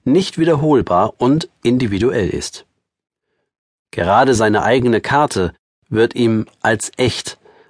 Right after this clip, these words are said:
als die einzig wahre und existente erscheinen. Natürlich kann es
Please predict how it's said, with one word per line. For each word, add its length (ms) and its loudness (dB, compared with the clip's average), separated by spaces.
als 260 -4
die 140 -8
einzig 480 -2
wahre 340 2
und 240 -4
existente 600 -2
erscheinen. 600 -6
Natürlich 440 2
kann 180 0
es 160 -2